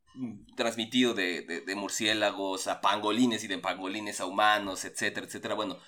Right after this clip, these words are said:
eh, en medicina y en biología y en química cumple una función, pero se cree que con eso, ah,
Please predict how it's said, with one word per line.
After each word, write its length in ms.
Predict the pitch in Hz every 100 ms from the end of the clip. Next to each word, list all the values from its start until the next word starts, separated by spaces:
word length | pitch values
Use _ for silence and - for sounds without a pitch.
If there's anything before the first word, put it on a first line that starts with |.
| _ _ _ _ _ _ _
eh, 240 | 113 107 110
en 200 | 107 104
medicina 480 | 98 95 127 127
y 100 | 120
en 60 | 107
biología 580 | 98 90 90 - 113 110
y 140 | 92
en 100 | 90
química 480 | - 120 113 117 120
cumple 260 | 98 87 92
una 140 | 90
función, 460 | 92 92 - 120 117 - - _
pero 560 | - 120 117 117 - - _ _
se 220 | - 135
cree 160 | 135 143
que 140 | 160
con 160 | 156 143
eso, 160 | 139 -
ah, 160 | 160